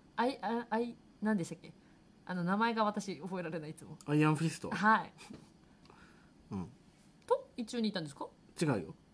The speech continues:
Speaker 1: あ、違うんですか？
Speaker 2: 違います。
Speaker 1: あ、そうなんですか？
Speaker 2: うん。
Speaker 1: あ、でも、キック一緒に行ってますもんね。
Speaker 2: 一緒に行ってて、
Speaker 1: あー、はい。
Speaker 2: もう、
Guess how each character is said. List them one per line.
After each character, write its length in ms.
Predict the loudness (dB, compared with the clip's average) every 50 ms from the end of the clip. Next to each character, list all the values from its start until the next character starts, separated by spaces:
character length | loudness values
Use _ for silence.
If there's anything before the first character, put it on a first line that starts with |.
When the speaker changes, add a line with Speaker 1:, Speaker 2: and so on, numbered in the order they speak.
| -20 -20 -20 -20 -20 -20 -18 -10 -8
Speaker 1:
あ、 60 | -8 -6
違 40 | -4
う 60 | -4
ん 20 |
で 60 | -4
す 80 | -6 -8
か？ 80 | -12 -18 -12 -4 0
Speaker 2:
違 60 | 2 2 2
い 40 |
ま 120 | 0 0 -4
す。 160 | -8 -18 -20 -18 -10 -8
Speaker 1:
あ、 80 | -6
そ 100 | -6 -4
う 40 | -6
な 60 | -8
ん 40 | -8
で 60 | -12
す 60 | -14 -16
か？ 100 | -16 -12 -8
Speaker 2:
う 40 | -6
ん。 120 | 0 2 2 2 2 0 -8 -4
Speaker 1:
あ、 40 |
で 60 | 0 0
も、 80 | 0
キ 120 | -2 -4 -2
ッ 20 |
ク 120 | 0 2 2
一 240 | 2 0 -4 -6 -2
緒 80 | 0 2
に 100 | 0 2
行 20 |
っ 20 |
て 60 | 0 -2
ま 80 | -4
す 100 | -2 -4
も 80 | -4 -4
ん 40 | -2
ね。 60 | -4
Speaker 2:
一 120 | -2 2
緒 60 | 2
に 80 | 2 6
行 400 | 8 8 10 10 8 6 4 2
っ 40 | 2
て 80 | 0 2
て、 40 | 2
Speaker 1:
あ 40 |
ー、 80 | 2 2
は 60 | 0
い。 20 | 0
Speaker 2:
も 60 |
う、 20 | -2